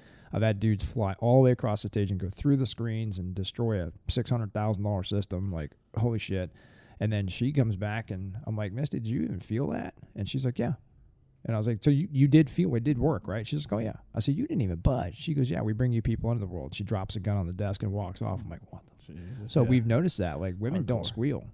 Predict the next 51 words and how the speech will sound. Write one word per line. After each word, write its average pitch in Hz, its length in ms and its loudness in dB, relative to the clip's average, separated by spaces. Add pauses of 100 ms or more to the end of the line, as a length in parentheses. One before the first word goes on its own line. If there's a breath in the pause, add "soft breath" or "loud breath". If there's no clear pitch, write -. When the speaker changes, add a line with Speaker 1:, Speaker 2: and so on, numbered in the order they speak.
(140)
Speaker 2:
Yeah, 117 180 -6
I 98 40 -8
believe 110 340 -6
it. 104 100 -6
Speaker 1:
But, 85 300 -2
uh, 82 300 -4
no, 135 180 10
it's 120 140 6
a 120 40 4
fun, 117 360 2
it's 117 100 0
a 120 60 2
fun 127 280 0
consequence-oriented 107 1120 -4
learning. 104 720 -4
And 104 160 -6
then 107 140 -6
we 104 120 -6
can 101 200 -8
sit 101 180 -4
there 107 140 -4
and 101 100 -4
put 107 180 6
you 101 60 -4
right 101 240 -6
back 98 240 -2
in 104 80 0
the 101 60 -2
lab. 101 480 -4
So - 100 -4
we'll 104 160 -2
have 104 460 -6
grown-ass 110 480 -2
dudes, 107 440 0
like, 101 200 -4 (440)
freaking 113 360 -2
out, 101 400 2
sympathetic, 113 880 0
and 101 160 -2
just 101 280 -4
shooting 123 380 -2
like 95 160 -6
crazy, 113 380 2
like 107 160 -2
you 104 80 -2
see 107 180 -2
some 104 220 -6
bad 101 280 -4
dash 104 280 -6
cam 101 500 -6
footage. 104 480 -4